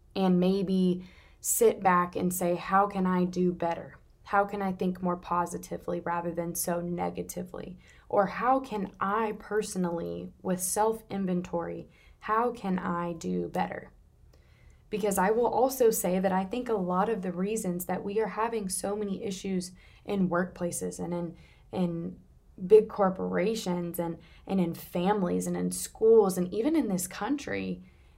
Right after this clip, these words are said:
is because we aren't communicating. We aren't sitting down, we aren't having conversations, and we aren't wanting to understand other people's point of views,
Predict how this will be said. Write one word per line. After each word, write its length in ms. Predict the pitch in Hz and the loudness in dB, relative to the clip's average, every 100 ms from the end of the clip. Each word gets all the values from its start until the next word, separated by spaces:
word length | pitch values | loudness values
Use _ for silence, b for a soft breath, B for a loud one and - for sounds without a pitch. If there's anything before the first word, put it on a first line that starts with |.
| - | -2
is 160 | 220 180 | 0 0
because 320 | 202 202 196 | 0 0 0
we 180 | 208 269 | 2 2
aren't 220 | 269 - | 2 -2
communicating. 960 | 196 196 202 233 220 185 - - 285 - - - - - - - | -4 -2 0 -2 -4 -8 -10 -12 -16 -20 -20 -20 -20 -20 -20 -12
We 180 | 202 214 | -2 2
aren't 220 | 220 220 | 2 0
sitting 340 | - 202 254 285 | -2 0 4 4
down, 360 | 190 180 180 | 4 2 2
we 80 | 180 | 2
aren't 180 | 180 - | 0 -2
having 300 | 180 185 202 | -2 -2 -4
conversations, 960 | 196 185 180 180 170 - 165 165 - B B B B - | -4 -2 -2 -4 -6 -6 -6 -6 -10 B B B B -6
and 160 | 196 | 0
we 100 | 190 | 2
aren't 220 | 190 220 | 2 0
wanting 300 | 240 202 196 | -2 -2 -2
to 120 | 185 180 | -4 -2
understand 760 | 185 180 - 180 175 170 170 - | -2 -2 -4 -4 -4 -4 -10 -8
other 160 | 180 190 | -4 -4
people's 540 | 185 180 170 170 - - - - | -4 -6 -4 -6 -8 -18 -20 -8
point 180 | 175 | -8
of 80 | 170 | -4
views, 460 | 175 208 302 - | -4 -2 -2 -6